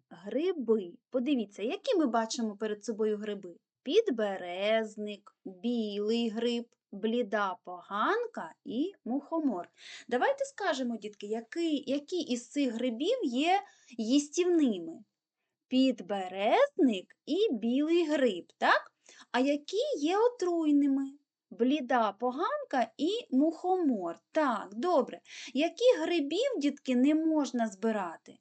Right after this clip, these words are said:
Не можна збирати отруйні гриби. А чому? Тому що вони непридатні для вживання в їжу людям.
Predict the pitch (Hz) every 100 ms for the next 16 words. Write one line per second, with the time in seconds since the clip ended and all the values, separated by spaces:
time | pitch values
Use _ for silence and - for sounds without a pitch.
0 | _ _ - 294 359 539 494 427 285 277
1 | 294 359 370 392 427 453 427 370 330 233
2 | 233 226 214 202 - 320 - - 554 480
3 | 269 196 175 - _ - - _ 311 320
4 | 392 - 381 311 349 320 349 440 427 339
5 | 370 359 294 294 220 233 226 220 220 233
6 | - 370 466 403 254 254 330 427 349 254
7 | 262 208 240 277 370 392 294 214 196 220
8 | 269 302 294 339 339 _ - 214 233 262
9 | 262 240 214 - 185 170